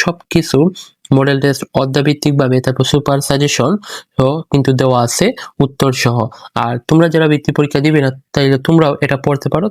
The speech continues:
তোমাদের বার্ষিক পরীক্ষা এখান থেকেও কমন আসবে। আর যারা ইংলিশের শর্টকাট ফরম্যাট নিতে চাও, তোমরা just এই নাম্বারে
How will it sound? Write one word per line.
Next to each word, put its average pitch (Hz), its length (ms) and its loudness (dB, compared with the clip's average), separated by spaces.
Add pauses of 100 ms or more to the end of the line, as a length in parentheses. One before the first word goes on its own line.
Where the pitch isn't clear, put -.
তোমাদের 131 320 2
বার্ষিক 131 300 0
পরীক্ষা 151 240 0 (120)
এখান 135 200 2
থেকেও 147 200 2 (200)
কমন 131 200 0 (100)
আসবে। - 240 -2 (500)
আর 113 120 2 (100)
যারা 127 140 0 (120)
ইংলিশের 147 360 2
শর্টকাট 143 320 -2
ফরম্যাট 139 360 0
নিতে 143 180 2 (120)
চাও, 147 140 0 (300)
তোমরা 123 240 2 (360)
just 127 180 -2 (100)
এই 135 60 4 (160)
নাম্বারে 147 300 0